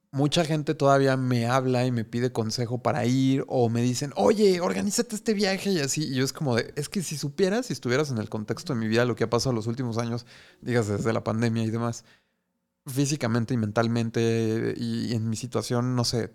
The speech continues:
completa, mi identidad como tal hay muchas cosas que dirían, "Yo ya no soy un trepacerros",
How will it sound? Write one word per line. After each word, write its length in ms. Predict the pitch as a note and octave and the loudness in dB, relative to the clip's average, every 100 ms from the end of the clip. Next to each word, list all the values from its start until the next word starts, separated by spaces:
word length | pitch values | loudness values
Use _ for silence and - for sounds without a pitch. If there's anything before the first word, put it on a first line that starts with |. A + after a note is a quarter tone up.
| _ | _
completa, 400 | B2+ A#2+ D3+ G3 B2+ - - - - | -4 0 0 -2 -4 -12 -20 -20 -4
mi 160 | E3 | 2
identidad 440 | E3 D3+ C#3+ C#3 A2+ | 4 4 4 4 4
como 220 | - A2 | 0 -4
tal 300 | A#2 D3 C4 - - - _ - | 2 2 2 -4 -20 -20 _ -2
hay 120 | C3+ | 2
muchas 320 | D#3 D#3 D#3+ | 4 4 2
cosas 200 | C#3+ D3 | 0 -2
que 120 | - G#2+ | 0 0
dirían, 320 | G#2 A2+ G#2 | 2 0 0
"Yo 80 | A2 | -2
ya 120 | C#3 | -2
no 100 | A2 | -4
soy 120 | - | -8
un 80 | A2+ | -10
trepacerros", 600 | - - - C#3 - | -10 -16 -6 -6 -6